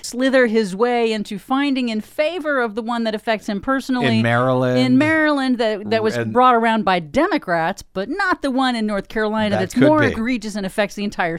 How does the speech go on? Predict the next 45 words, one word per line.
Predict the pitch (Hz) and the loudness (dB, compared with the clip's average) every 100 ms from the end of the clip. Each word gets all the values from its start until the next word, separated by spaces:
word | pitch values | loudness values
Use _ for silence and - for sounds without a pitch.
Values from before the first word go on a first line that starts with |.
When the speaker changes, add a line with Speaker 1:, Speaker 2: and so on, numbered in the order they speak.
| - | -6
Speaker 1:
state | - 220 196 175 - | -2 0 0 -4 -6
of | 170 160 120 | -6 -6 -2
North | |
Speaker 2:
That | 127 143 | -2 0
Speaker 1:
Carolina. | 185 160 165 | 0 2 2
Speaker 2:
could | |
be. | 147 120 78 - | 2 0 -4 -10
That | 117 | -8
could | 160 | -4
be. | 147 156 | -2 0
We | 135 156 | 2 2
will | 175 | 2
see. | 151 165 165 220 254 - | -2 0 0 0 -4 -12
Speaker 1:
Yeah, | 180 131 | -16 -8
Speaker 2:
We're | 131 131 | -2 0
Speaker 1:
that's | 131 135 131 | 2 2 2
Speaker 2:
about, | |
Speaker 1:
what | 226 | 0
I | 190 | -2
remember. | 180 151 143 | -4 -6 -4
Speaker 2:
uh, | 139 139 139 139 135 131 | -2 0 2 0 -2 -2
a | 127 | -4
month | 127 135 165 - | 0 0 0 -2
or | - 135 | -4 -2
so | - 147 139 | 0 0 0
away, | 131 135 147 151 | 0 2 2 0
I | 131 | -2
guess, | 120 127 - | -2 -6 -6
from | 127 123 120 | -6 -6 -6
that | 117 110 | -6 -8
decision | 110 127 120 113 | -6 -4 -4 -4
coming | 110 123 117 113 | -4 -2 -2 0
down | 120 123 110 | 0 -2 -2
from | 107 | -2
the | 104 | -2
Supreme | - - 107 | -4 -4 -4
Court | 92 113 110 | -4 -4 -2
in | 101 95 90 | -4 -8 -8
June. | 87 113 117 101 104 - - - - - - - - - - 113 | -6 -4 -2 -2 -4 -6 -14 -20 -20 -20 -20 -20 -20 -16 -12 -8
So, | - 123 117 117 110 | 0 4 4 2 -2
uh, | 107 104 101 139 151 | -2 -2 -4 -10 -6
anyway, | 196 294 127 143 156 | -2 0 0 0 -2
in | 143 | -4
the | 147 | -2
meantime, | 175 294 165 131 131 156 | -2 -2 0 0 0 -2